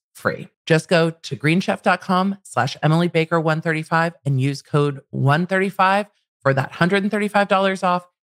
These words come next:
and free shipping on your first box. Find out for yourself why Green Chef is the number one meal kit for eating well. Next, we're gonna talk a little bit about New Mexico's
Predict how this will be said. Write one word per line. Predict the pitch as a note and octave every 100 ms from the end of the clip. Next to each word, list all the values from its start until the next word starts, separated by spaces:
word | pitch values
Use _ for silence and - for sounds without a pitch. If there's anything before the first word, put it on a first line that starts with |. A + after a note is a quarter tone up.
| -
and | D3 D3+ D#3+ - _
free | - A3
shipping | A3 E3+ D3+ C#3+ C#3
on | D3 C#3+
your | C#3+
first | - C#3+ C#3 _ _ -
box. | A#2+ - - - - _
Find | F#3 G#3+
out | A#3+
for | B3+
yourself | C4 C4 - C#3+ C3 _ _
why | - D3+
Green | D3+ D#3+ D#3+
Chef | - C3 - -
is | C#3
the | C#3
number | C#3+ E3+
one | F#3 E3+
meal | C3
kit | C3+ - - _ _
for | -
eating | - B2 B2
well. | - - _ _ _ - - - - - - _ -
Next, | F3+ F#3+
we're | G#3+
gonna | G3 F#3
talk | F3+ F3
a | E3+
little | A#3 D4+
bit | G3+
about | F3+ D#3+ C#3+
New | D3+
Mexico's | D3+ D3+ - E3+ F3+ D#3+